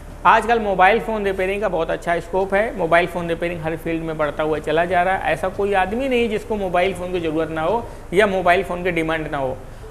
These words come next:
और अगर इसके अंदर कोई ख़राबी आ जाती है, कोई प्रॉब्लम आती है, तो लोग फेंक नहीं देते, उसको ठीक कराते हैं,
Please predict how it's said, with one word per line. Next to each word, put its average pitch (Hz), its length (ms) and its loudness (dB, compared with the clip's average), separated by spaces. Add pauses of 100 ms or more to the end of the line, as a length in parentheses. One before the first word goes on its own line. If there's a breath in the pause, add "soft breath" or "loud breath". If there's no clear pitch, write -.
(100)
और 190 300 6 (220)
अगर 196 220 6
इसके 220 200 0
अंदर 208 200 0
कोई 202 180 0
ख़राबी 175 460 2
आ 202 100 4
जाती 190 280 2
है, 185 60 2
कोई 185 180 -2
प्रॉब्लम 180 440 0
आती 190 240 0
है, 190 60 0
तो 196 80 -4
लोग 185 240 -2
फेंक 165 180 -2
नहीं 214 160 2
देते, 160 280 2
उसको 160 300 -6
ठीक - 240 -8
कराते 143 300 -4
हैं, - 100 -12